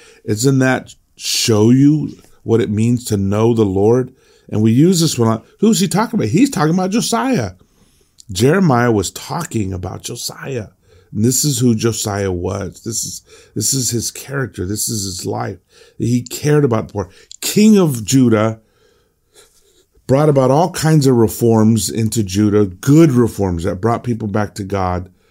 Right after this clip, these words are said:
Always on his heart was the poor. And that's, that's just a clear sign of, of a godly person. You know, it's interesting because there's, there's some things in the Bible that we generally miss. We don't usually catch,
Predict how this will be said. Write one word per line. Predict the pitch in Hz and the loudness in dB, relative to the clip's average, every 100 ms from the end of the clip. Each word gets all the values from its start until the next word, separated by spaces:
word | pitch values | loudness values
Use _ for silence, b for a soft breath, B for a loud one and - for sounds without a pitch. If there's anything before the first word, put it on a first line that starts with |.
| _ _ _ _ _ _ _ _ _ _ _ _ - | _ _ _ _ _ _ _ _ _ _ _ _ -2
Always | 135 131 113 95 90 92 - - _ _ _ | 0 2 2 0 -2 -8 -10 -14 _ _ _
on | 107 107 | -6 -4
his | 104 | -4
heart | - 95 92 - _ - | -4 -6 -8 -10 _ -10
was | 101 90 | -8 -8
the | 95 | -10
poor. | - 95 87 - | -10 -10 -8 -8
And | 120 147 | -4 -2
that's, | 208 - | -2 -4
that's | - 202 - | -2 -2 -2
just | 214 170 | -4 -4
a | |
clear | - - 180 | -4 0 2
sign | 175 143 143 139 | 2 0 0 2
of, | 113 92 b b b b | 0 -2 b b b b
of | 123 117 | -2 0
a | |
godly | 110 104 110 110 110 | 0 0 0 2 0
person. | 110 113 110 - 92 | 0 -2 -4 -4 -2
You | 131 | 2
know, | 175 | 2
it's | 160 175 | 2 0
interesting | 175 - - 123 110 | 0 0 -4 -2 -2
because | 107 117 120 - B B B B | -2 -2 -4 -4 B B B B
there's, | - 156 - | 0 0 2
there's | 160 165 165 | 2 2 4
some | 294 285 | 4 4
things | 277 220 175 | 4 4 4
in | |
the | 170 | 2
Bible | 135 147 160 | 2 2 2
that | 147 120 - B B | 2 0 -2 B B
we | 147 | -2
generally | 127 240 311 254 180 131 | 0 2 4 4 6 6
miss. | 113 127 113 - | 6 4 2 0
We | 117 | 0
don't | 151 180 95 | 0 -2 0
usually | 139 147 127 117 | 2 2 2 0
catch, | - - 131 110 - - | -2 -4 -4 -4 -8 -16